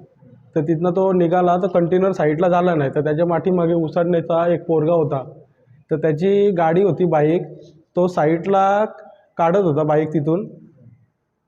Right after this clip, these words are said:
तर त्याला निघाली नाही, तर तो बोलला याला का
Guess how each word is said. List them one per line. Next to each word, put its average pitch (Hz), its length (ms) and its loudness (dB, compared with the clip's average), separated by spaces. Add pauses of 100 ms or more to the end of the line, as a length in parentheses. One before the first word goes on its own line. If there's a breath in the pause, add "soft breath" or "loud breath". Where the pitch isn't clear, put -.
(100)
तर 170 600 2
त्याला 175 160 2
निघाली 190 400 2
नाही, 139 220 0
तर 175 120 -4
तो 185 180 -4
बोलला 185 260 0
याला 180 380 0 (540)
का 180 220 0